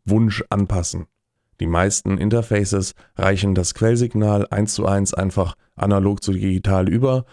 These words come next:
und dann müsste man eine Nachbearbeitung zum Beispiel in der Streaming-Software oder in dem Audio-Capture-Programm durchführen.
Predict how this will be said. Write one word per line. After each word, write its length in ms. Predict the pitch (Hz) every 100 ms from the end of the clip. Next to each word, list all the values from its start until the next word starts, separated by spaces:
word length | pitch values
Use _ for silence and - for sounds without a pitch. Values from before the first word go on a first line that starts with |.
| - -
und 640 | - 101 98 95 90 -
dann 160 | 101 101
müsste 220 | 101 -
man 140 | 98
eine 100 | 95
Nachbearbeitung 720 | 92 104 - - 98 95 92 90
zum 160 | 92
Beispiel 400 | 90 87 - 92
in 140 | 90 90
der 340 | 87 90 87
Streaming-Software 920 | - - 104 110 101 101 92 95 92
oder 180 | 92 95
in 80 | 92
dem 240 | 92 92 95
Audio-Capture-Programm 1080 | 101 95 95 90 117 110 90 87 90 85 85
durchführen. 540 | 87 82 - 80 80